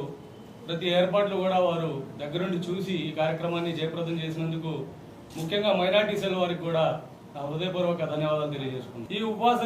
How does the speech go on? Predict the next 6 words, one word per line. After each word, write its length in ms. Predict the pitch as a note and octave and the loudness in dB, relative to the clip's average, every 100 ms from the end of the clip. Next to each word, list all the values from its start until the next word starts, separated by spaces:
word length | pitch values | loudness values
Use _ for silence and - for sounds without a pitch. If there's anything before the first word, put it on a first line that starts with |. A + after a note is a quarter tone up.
| A3 | 0
దీక్షలు, 340 | G#3+ G#3+ G#3+ A3 G3 | 0 0 0 0 -2
ఇఫ్తార్ 300 | E3+ A3 G#3+ | 0 2 2
విందులతో 360 | G#3 G3+ G3 F#3+ F3+ | 2 2 0 0 4
పాటు 260 | F#3 G3+ F#3 - - - - - - - - - - - - - - - - - - - - - F#3+ | 4 4 2 -2 -10 -16 -18 -20 -20 -20 -18 -18 -16 -16 -18 -18 -16 -16 -16 -18 -18 -18 -6 4 10
ఆయా 200 | G#3+ G#3+ G#3+ - - - - - - | 10 10 6 -2 -14 -18 -18 -8 4
ప్రాంతాల్లో 640 | G3 A#3 A#3 A#3 A3+ G#3+ | 6 6 8 8 8 6